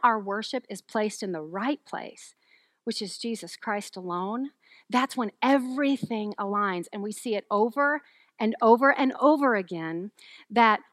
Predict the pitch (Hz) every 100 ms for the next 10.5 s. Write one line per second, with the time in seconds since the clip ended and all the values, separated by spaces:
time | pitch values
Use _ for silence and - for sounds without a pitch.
0 | _ 233 302 277 247 233 226 214 196 196
1 | 226 233 - 190 202 240 254 - 220 -
2 | 202 269 302 269 233 202 - 196 170 175
3 | 208 247 - - 165 - - - 170 -
4 | _ _ - - 226 214 247 - 226 -
5 | - 247 311 - 202 233 226 196 208 196
6 | 190 175 190 196 - - 233 208 165 -
7 | 190 180 190 220 254 - _ _ _ _
8 | _ _ _ _ _ 262 254 - 254 339
9 | - 311 269 254 208 - - 311 392 480
10 | - - 170 156 160